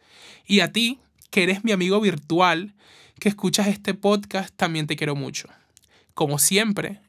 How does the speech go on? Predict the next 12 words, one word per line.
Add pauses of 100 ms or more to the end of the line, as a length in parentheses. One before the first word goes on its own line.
espero
que
te
haya
gustado (120)
y
sobre
todo
que
te
haya
servido.